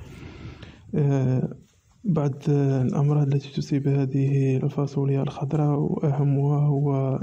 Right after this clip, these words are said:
الدودة، الدودة الخضراء أو دودة القطن. سوف نتحدث عن كيفية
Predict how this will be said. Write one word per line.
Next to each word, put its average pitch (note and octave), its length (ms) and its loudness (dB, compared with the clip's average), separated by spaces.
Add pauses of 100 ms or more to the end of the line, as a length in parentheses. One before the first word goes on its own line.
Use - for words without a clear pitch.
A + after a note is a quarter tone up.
(920)
الدودة، C#3+ 380 2 (240)
الدودة C#3+ 360 0
الخضراء D3 500 -2
أو D3 100 2
دودة D3 260 2
القطن. E3 440 -2 (540)
سوف D#3 240 0
نتحدث D3 580 0
عن D3+ 100 2
كيفية D3 340 2